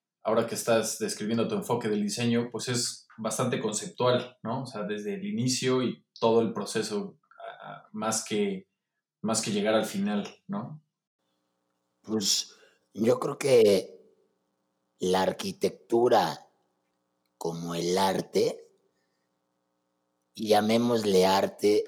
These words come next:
Speaker 2: el lenguaje que el ser humano logró desarrollar para comunicar las emociones, materializarlas y plasmarlas de forma infinita,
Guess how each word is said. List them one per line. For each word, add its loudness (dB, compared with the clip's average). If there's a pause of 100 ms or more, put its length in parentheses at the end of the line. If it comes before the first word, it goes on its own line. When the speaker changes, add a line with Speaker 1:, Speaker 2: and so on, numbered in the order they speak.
Speaker 2:
el 0
lenguaje 0
que -10
el -4
ser 0
humano -4 (540)
logró 2
desarrollar 0 (300)
para -8
comunicar -6
las -2
emociones, -4 (520)
materializarlas -2 (560)
y -18
plasmarlas 0
de -8
forma -4
infinita, -4